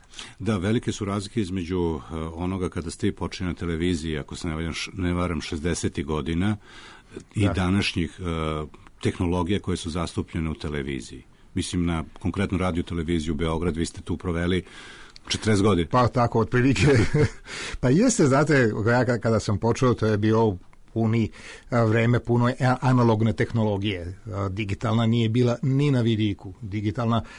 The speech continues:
Speaker 2: tehnologija kao takva se u nekoliko koristila u telekomunikacijama, ali u audiovizualnom domenu nje uopšte nije bilo. A,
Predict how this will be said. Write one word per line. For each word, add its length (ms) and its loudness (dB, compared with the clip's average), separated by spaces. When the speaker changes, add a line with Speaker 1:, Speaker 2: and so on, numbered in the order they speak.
Speaker 2:
tehnologija 500 2
kao 160 2
takva 320 2
se 200 2
u 200 0
nekoliko 460 0
koristila 640 0
u 120 0
telekomunikacijama, 1300 -2
ali 300 2
u 180 2
audiovizualnom 880 2
domenu 540 2
nje 240 2
uopšte 460 0
nije 220 -6
bilo. 280 -10
A, 400 4